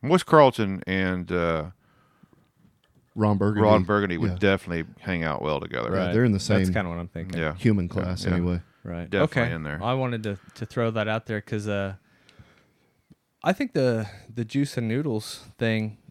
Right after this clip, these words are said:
Speaker 3: is gonna equally take off because I
Speaker 1: think?
Speaker 3: see K J's up there is, has already printed quite a few of 'em.
Speaker 1: Really? No shit.
Speaker 3: A few,
Speaker 2: Interesting.
Speaker 3: sorry, a few of them
Speaker 1: That's
Speaker 3: already.
Speaker 1: still more than I would
Speaker 2: That's
Speaker 1: assume.
Speaker 2: better than zero.
Speaker 3: That's right.
Speaker 2: Uh,
Speaker 3: That's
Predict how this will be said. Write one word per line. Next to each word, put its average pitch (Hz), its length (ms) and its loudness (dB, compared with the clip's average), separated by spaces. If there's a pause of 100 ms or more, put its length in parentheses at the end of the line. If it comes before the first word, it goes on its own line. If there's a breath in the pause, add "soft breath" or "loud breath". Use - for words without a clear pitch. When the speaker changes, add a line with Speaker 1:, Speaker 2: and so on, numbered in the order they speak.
(120)
Speaker 3:
is 110 120 -8
gonna 110 300 -2
equally 107 340 -4
take 104 280 -6
off 101 240 -2
because 107 280 -6
I 101 120 2
Speaker 1:
think? 107 40 -2
Speaker 3:
see 117 200 0
K 113 260 -2
J's 104 300 -2
up 101 120 -6
there 95 220 -2
is, - 280 -10 (120)
has 104 180 -10
already 104 200 -2
printed 92 400 -8
quite - 360 -6
a 101 40 -4
few 90 240 -8
of 62 140 -10
'em. 62 100 -12
Speaker 1:
Really? 110 460 2 (840 soft breath)
No 135 560 0
shit. - 400 -4
Speaker 3:
A - 40 -10
few, 117 80 -2
Speaker 2:
Interesting. 107 380 0 (140)
Speaker 3:
sorry, 90 440 -4 (440)
a 123 100 2
few 120 300 0
of 82 160 -2
them 85 160 -6
Speaker 1:
That's 73 140 -10
Speaker 3:
already. 82 300 -2
Speaker 1:
still 87 200 0
more 82 260 -2
than 76 120 -2
I 76 180 -2
would 73 120 -4
Speaker 2:
That's 85 200 -2
Speaker 1:
assume. 76 140 -8
Speaker 2:
better 107 240 2
than 98 120 0
zero. 98 440 0 (120)
Speaker 3:
That's - 200 -12
right. 285 160 -6
Speaker 2:
Uh, - 20 -4
Speaker 3:
That's 92 140 -4